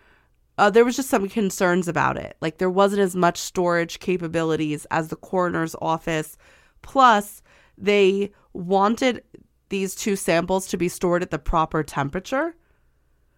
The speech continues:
which they didn't feel like could be done at the L A P D offices at the time in nineteen eighty-six.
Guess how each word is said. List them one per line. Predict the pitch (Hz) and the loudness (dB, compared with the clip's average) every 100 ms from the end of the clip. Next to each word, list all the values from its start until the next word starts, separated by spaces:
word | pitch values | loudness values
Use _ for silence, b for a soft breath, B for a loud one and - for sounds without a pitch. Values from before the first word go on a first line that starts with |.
| _ | _
which | - 196 202 - - - _ _ _ _ _ _ | -2 2 2 0 -12 -12 _ _ _ _ _ _
they | 185 190 196 185 | -6 2 4 2
didn't | 175 196 185 175 | 0 0 0 -4
feel | - 185 170 | -2 0 2
like | 165 156 - | 2 0 -2
could | 196 170 | -4 -2
be | 170 | -2
done | 156 151 | 0 0
at | 151 | 0
the | - - | -4 -4
L | 147 | -2
A | 143 | -4
P | - | -6
D | 147 - | -6 -2
offices | 139 139 139 147 139 - | -2 -2 -4 -4 -4 -4
at | 156 | -4
the | 143 | -4
time | - 156 143 | -4 -2 0
in | |
nineteen | 143 127 - | -2 -4 -6
eighty-six. | 143 117 - - - - _ | -6 -6 -8 -14 -16 -20 _